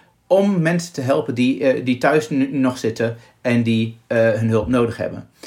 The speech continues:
Ook weer een hele goede les, dat je niet, zeg,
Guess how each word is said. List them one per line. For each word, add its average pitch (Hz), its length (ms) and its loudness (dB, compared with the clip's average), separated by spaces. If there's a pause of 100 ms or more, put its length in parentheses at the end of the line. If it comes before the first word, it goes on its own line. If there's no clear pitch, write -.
(340)
Ook 220 160 2
weer 226 100 2
een 175 60 2
hele 190 220 4
goede 160 240 0
les, 175 180 2
dat 170 160 -2
je 170 60 -4
niet, - 200 0 (320)
zeg, 160 240 -4